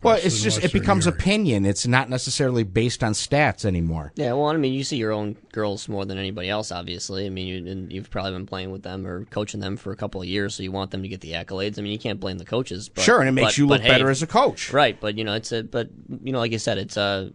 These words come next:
Speaker 3: you know, just to kinda make the process, you know, uh, uh, easier going, and, uh, you know, th-, then you're, you're, you're giving some props to the, to the other players in, in, in the league. That's, you know, I, I think that's a good, good idea.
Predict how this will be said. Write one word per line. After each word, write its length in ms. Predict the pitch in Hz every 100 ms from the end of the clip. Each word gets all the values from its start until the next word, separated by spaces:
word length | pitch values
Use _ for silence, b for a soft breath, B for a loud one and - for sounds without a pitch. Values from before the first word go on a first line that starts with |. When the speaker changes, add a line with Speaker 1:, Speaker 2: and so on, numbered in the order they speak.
| -
Speaker 3:
you 100 | 104
know, 240 | 92 92 127 160 - - -
just 160 | -
to 60 | 131
kinda 220 | 127 107
make 180 | 107 110
the 60 | 107
process, 680 | 104 101 - 98 - - - b b b _ _ _ _
you 80 | 90
know, 280 | 85 92 -
uh, 320 | - 92 95 98 208 _ _ -
uh, 240 | - - - - _ _ _ _ _ _
easier 300 | - 104 101
going, 480 | 104 101 101 107 113
and, 200 | 95 95
uh, 160 | 92 92
you 100 | 95
know, 120 | 95
th-, 220 | 95 98 98
then 140 | 98
you're, 240 | 101 101 98
you're, 240 | 82 98
you're 140 | 85
giving 440 | 110 110 107 104 -
some 200 | - 107
props 380 | 110 101 101 -
to 80 | 107
the, 180 | 101 98
to 140 | 113
the 100 | 113
other 140 | 127
players 340 | - 98 95 98
in, 140 | 95
in, 200 | - 104
in 140 | - 98
the 60 |
league. 280 | 92 95 95
That's, 300 | 98 - -
you 60 | 98
know, 80 |
I, 160 | 95 -
I 60 | 113
think 140 | -
that's 120 | -
a 40 | -
good, 240 | - - -
good 160 | 92
idea. 280 | 85 87